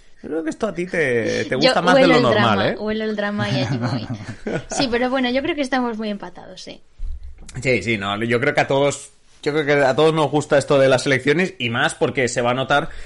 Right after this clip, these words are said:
Speaker 1: hablando de lo que, de cuál va a ser el tema central de, de esta semana. Si la semana pasada lo fue hacer una previa de las elecciones en Brasil,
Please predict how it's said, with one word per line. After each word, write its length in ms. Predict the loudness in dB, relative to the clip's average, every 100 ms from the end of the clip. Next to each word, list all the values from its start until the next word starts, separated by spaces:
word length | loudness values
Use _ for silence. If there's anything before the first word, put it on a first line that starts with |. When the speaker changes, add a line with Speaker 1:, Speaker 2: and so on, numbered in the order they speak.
| -4
Speaker 1:
hablando 360 | -2 2 4 4
de 80 | 4
lo 120 | 4
que, 600 | 2 2 2 2 0 -2
de 120 | -4 -2
cuál 140 | 0
va 40 | 0
a 40 |
ser 140 | 0 0
el 100 | 0
tema 180 | -2
central 380 | -2 -2 0 0
de, 320 | 2 2 2
de 100 | -2
esta 180 | -2 -2
semana. 340 | -2 -2 -2 -2
Si 140 | -4
la 100 | -6
semana 400 | -6 -6 -4 -2
pasada 340 | -2 -2 -2 0
lo 100 | 0
fue 240 | 2 2
hacer 240 | 2 0 -2
una 220 | -2 -4
previa 340 | -2 -2 0 -2
de 80 |
las 180 | -2 -6
elecciones 440 | -8 -6 -4 -4 -4
en 100 | -2
Brasil, 420 | -2 0 0 0